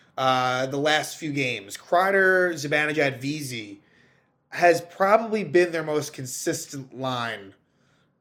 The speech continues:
if I had to say. I-, it's been pretty good, all's considered.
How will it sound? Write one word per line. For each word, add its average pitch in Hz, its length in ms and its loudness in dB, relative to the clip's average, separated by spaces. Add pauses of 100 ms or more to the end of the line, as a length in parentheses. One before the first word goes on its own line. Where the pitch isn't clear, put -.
(100)
if 143 180 -4
I 139 140 4
had 139 360 0
to 120 100 -14
say. 98 520 -6 (540)
I-, - 40 -8
it's 151 300 -6
been 202 280 2
pretty 180 300 -2
good, 117 360 -6 (1500)
all's 147 280 0
considered. 131 600 -2